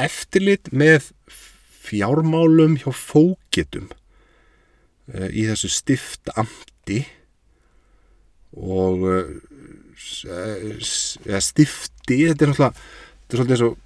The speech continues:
sem sagt, Danaveldi, eh, er skipt upp í stifti eða ömt og Ísland er eitt stiftamt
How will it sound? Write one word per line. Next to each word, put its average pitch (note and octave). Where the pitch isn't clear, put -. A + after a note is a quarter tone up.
sem A2+
sagt, -
Danaveldi, A2
eh, G2+
er A2
skipt -
upp -
í F#2
stifti -
eða F#2
ömt -
og G#2
Ísland A2
er G#2+
eitt -
stiftamt -